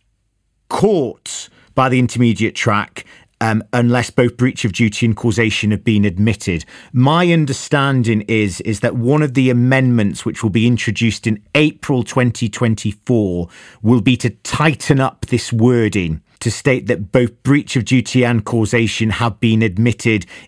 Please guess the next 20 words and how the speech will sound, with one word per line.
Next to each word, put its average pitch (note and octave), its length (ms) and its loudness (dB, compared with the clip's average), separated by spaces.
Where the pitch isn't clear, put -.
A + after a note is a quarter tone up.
in B2+ 160 4
a A#2+ 120 2
pre-action C3+ 1000 0
protocol G#2 920 -2
letter G#2+ 480 0
of F#2+ 120 -6
response. - 1000 -6
Um, G#2 200 0
some E3+ 400 2
might D3 300 0
say C3 380 0
that B2 160 -2
that C3+ 220 -2
tightening C3 560 0
up B2+ 140 -2
doesn't C3+ 280 0
quite C3+ 380 -2
go A#2+ 200 2
far A#2+ 440 0
enough A#2 640 0